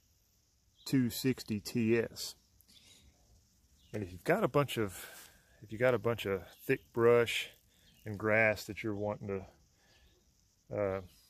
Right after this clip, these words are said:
use a brush cutter or weed eater for, I highly recommend this Red Max. But if you look, if you're looking at Red Maxes,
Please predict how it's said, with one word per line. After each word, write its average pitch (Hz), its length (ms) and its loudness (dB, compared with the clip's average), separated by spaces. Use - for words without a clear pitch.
use 120 200 0
a 107 60 -2
brush 117 260 4
cutter 110 240 2
or 98 160 2
weed 107 200 -2
eater 95 280 -2
for, 98 320 -2
I 107 100 0
highly 110 360 2
recommend 104 500 -4
this 95 160 -6
Red 107 220 2
Max. 92 420 -4
But 107 80 0
if 101 100 -4
you 107 160 -2
look, 151 160 4
if - 120 -12
you're 110 120 0
looking 135 300 -2
at - 100 -6
Red 113 240 2
Maxes, 101 600 -2